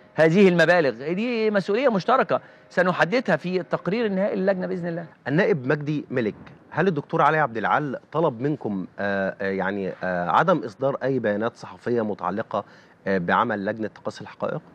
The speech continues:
Speaker 1: الدكتور علي عبد العال حريص على عمل اللجنة، حريص أن يتم العمل بمنتهى الحيادية وبمنتهى الشفافية وبمنتهى النزاهة. آه، والدكتور علي عبد العال يثق كل الثقة في، آه، أعضاء اللجنة، ويعلم تمامًا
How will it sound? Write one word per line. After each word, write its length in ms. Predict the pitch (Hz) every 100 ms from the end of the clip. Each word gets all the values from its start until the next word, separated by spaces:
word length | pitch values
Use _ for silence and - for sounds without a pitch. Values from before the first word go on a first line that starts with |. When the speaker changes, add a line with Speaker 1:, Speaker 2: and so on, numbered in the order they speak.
| -
Speaker 1:
الدكتور 380 | 117 117 165 165
علي 200 | 127 147
عبد 160 | 120 113
العال 340 | 107 131 165 190 - - - - -
حريص 640 | 165 190 262 202 - 143 113 - - - - - -
على 220 | 127 175
عمل 340 | 139 127 147 123
اللجنة، 400 | 120 151 196 202
حريص 520 | - 131 180 214 -
أن 140 | 147
يتم 340 | 131 - 175 147
العمل 400 | 120 147 139 120
بمنتهى 560 | 120 123 113 170 175
الحيادية 640 | 143 - 123 117 135 170 175
وبمنتهى 480 | 131 117 107 160 147
الشفافية 600 | - 113 117 117 147 175
وبمنتهى 460 | 165 117 110 175
النزاهة. 500 | 147 131 123 147 165 - - - - - 151
آه، 280 | 151 156
والدكتور 640 | 151 143 147 151 135 - 196
علي 340 | 151 180 202
عبد 160 | 190 139
العال 340 | 135 165 151
يثق 300 | 208 240 202 -
كل 140 | 208
الثقة 420 | 170 - 180 - 107 - - -
في، 320 | 175 175 156
آه، 160 | 147
أعضاء 320 | 135 120 151 147
اللجنة، 380 | 135 170 208 277 - -
ويعلم 500 | - 156 190 180 160
تمامًا 440 | 147 147 160 160